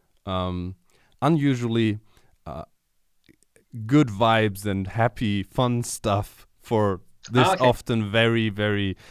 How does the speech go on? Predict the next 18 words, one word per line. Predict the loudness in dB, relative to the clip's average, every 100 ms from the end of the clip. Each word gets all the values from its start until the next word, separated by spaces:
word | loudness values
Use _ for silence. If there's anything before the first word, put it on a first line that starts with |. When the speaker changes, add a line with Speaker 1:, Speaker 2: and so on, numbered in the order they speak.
| -20 -20 -2
Speaker 1:
um, | 0 2 0 -2 -6 _ -12
a | -10
depressing | -6 -6 -2 -2 -2 -4 -2 -2 -4 -10 -6
prog | -2 0 0
scene, | -4 -8 -4 -4 -6
as | -8 -10 -8
you | -10 -8
mentioned, | -8 -8 -6 -6
Speaker 2:
Mm-hmm. | -4 -4
Speaker 1:
Katatonia | -4 -6 -6 -4 -6 -6
or | -8 -10
something | -8 -8 -4 -2
like | -2 -4
that. | -4 -4 -6 -10
Speaker 2:
Yeah. | -12 -14 -16 -14
Speaker 1:
Um, | -4 -2 0 -2 -2
Speaker 2:
Yeah. | -4 -4 -12 -20 _ _ _ _ _ _ _ _ _ _
Speaker 1:
finally, | -2 0 0 0 -2 -2